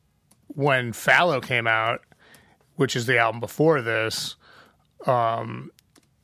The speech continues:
you, you know, you get, you know,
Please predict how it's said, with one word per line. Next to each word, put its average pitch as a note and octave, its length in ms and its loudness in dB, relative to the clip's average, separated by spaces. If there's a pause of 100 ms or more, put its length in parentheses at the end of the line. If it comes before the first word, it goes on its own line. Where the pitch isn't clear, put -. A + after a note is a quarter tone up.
you, C3+ 480 -2 (1700)
you C#3 160 -4
know, B2+ 80 -2
you B2 160 -4
get, C#3 340 0 (1500)
you D3+ 120 -4
know, B2+ 260 -8